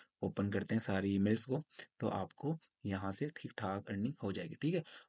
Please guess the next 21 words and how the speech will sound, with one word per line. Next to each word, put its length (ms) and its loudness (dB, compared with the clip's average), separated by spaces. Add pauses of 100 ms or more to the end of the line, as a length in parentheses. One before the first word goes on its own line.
(100)
और 80 8
बाकी 280 6
यहाँ 220 6
पर 120 2
मैं 120 6
आपको 200 2
बाकी 280 2
दिखा 200 4
देता 240 2
हूँ 80 6
डिटेल। 300 2 (320)
अ, 120 4
for 120 -2
example 300 8
जैसे 220 4
अब 120 2
आपने 920 4
जो 180 0
अर्निंग 400 0
कर 100 2
ली, 280 4